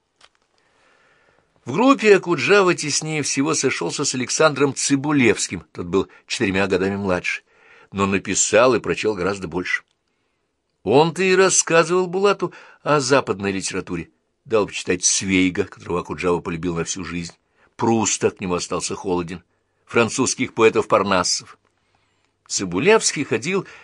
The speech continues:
в литературный кружок «Зеленая лампа», его организовал Роман Чернявский. Там он познакомил Окуджаву с Юлией Эдлисом, известным впоследствии драматургом и прозаиком.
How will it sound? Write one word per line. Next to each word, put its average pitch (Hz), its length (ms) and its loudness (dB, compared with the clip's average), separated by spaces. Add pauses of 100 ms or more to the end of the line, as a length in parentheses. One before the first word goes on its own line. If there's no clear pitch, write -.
(160)
в - 20 -8
литературный 208 640 2
кружок 185 400 4
«Зеленая 180 500 2
лампа», 104 380 2
его 90 160 0
организовал 92 500 2 (200)
Роман 98 320 2
Чернявский. 98 640 -2 (580)
Там 156 180 2
он 170 120 -2
познакомил 131 500 -2
Окуджаву 104 480 2 (200)
с - 200 -6
Юлией 110 680 4
Эдлисом, 90 520 -4 (240)
известным 95 640 0
впоследствии 95 640 -2
драматургом 85 640 -6 (160)
и 98 80 -10
прозаиком. 82 540 -4